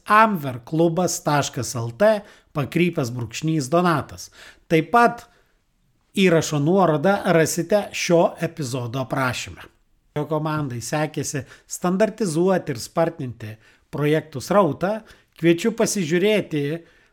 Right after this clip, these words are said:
Donato pranešimo Tarptautinėje apribojimų teorijos konferencijoje įrašą. Šį įrašą galite rasti adresu w w w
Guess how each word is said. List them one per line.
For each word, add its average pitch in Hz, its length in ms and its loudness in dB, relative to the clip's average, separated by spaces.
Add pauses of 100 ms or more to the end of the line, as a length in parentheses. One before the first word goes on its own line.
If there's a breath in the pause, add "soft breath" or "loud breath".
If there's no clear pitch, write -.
Donato 180 500 0
pranešimo 156 680 -2
Tarptautinėje 147 840 -4
apribojimų 139 600 -4
teorijos 139 600 -4
konferencijoje 139 880 -8
įrašą. 185 480 -4 (460 soft breath)
Šį - 180 -4 (140)
įrašą 214 440 2
galite 151 460 -2
rasti 170 420 -2
adresu 156 760 -4 (320 soft breath)
w 135 320 -2
w 123 260 -6
w 160 200 -2